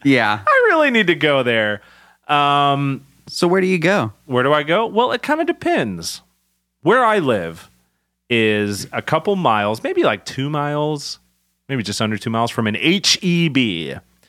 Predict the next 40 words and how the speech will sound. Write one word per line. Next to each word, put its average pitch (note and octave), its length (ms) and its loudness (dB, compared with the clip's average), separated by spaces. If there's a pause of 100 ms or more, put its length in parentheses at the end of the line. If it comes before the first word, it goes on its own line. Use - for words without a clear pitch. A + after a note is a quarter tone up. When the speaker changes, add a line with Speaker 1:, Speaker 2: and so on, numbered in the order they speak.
(300)
Speaker 2:
which G#2+ 180 -2
is G2+ 100 -2
my G2+ 140 0
store G2+ 260 -4
of F#2 140 -8
preference. - 720 -12 (840)
Speaker 1:
Yeah. A#2 160 4
Speaker 2:
Uh, G2+ 40 0
for A2 120 0
those A2 180 2
of G#2+ 40 0
you G#2 100 2
who G#2 60 4
live G2+ 120 0
outside B2 320 2
of A#2+ 60 -6
Texas, A#2+ 520 -2
there G#2 80 -4
might G2 160 -2
be G2 100 -4
a F2+ 40 -8
few G#2 180 -2
of G2+ 80 -2
you. G#2 140 0
H G2+ 180 -2
E A2 40 -2
B G2 140 -2
is G2 140 -2
the C3+ 140 2
best E3 340 0
grocery G2+ 340 -4
store E2+ 540 -6 (500)
Speaker 1:
I A#2+ 80 0
believe B2 260 2
Speaker 2:
that B2+ 40 4
has A#2+ 100 -2
ever A2+ 60 0
Speaker 1:
we've, G#2+ 220 2
Speaker 2:
lived. B1+ 240 -12
Speaker 1:
we've G#2+ 280 0